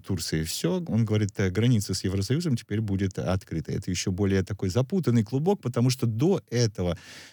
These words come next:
Греция как раз хотела внести, мы уже рассказывали об этом, да, внести в меморандум в, э, о поддержке Североатлантическим альянсом Турции как раз, э, вот этот пункт, что, э, Эрдоган,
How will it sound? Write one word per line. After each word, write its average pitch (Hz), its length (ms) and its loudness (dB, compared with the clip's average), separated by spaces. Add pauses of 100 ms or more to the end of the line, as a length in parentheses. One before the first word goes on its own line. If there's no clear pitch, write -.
(360)
Греция 113 520 2
как 82 220 -8
раз 76 220 -6
хотела 113 800 0
внести, 104 840 2
мы 90 120 0
уже 113 180 0
рассказывали 98 520 0
об 80 160 0
этом, 80 200 -2
да, 107 260 2
внести 113 580 0
в 92 220 0
меморандум 98 840 4
в, 82 80 -4
э, 80 520 0 (120)
о 123 240 4
поддержке 104 1040 0
Североатлантическим 104 1300 0
альянсом 101 720 2 (120)
Турции 113 440 2
как 85 200 -2
раз, 127 260 2 (400)
э, 90 480 2
вот 98 180 -2
этот 110 300 0
пункт, 175 260 0
что, 113 440 2 (140)
э, 90 220 2 (100)
Эрдоган, 110 540 2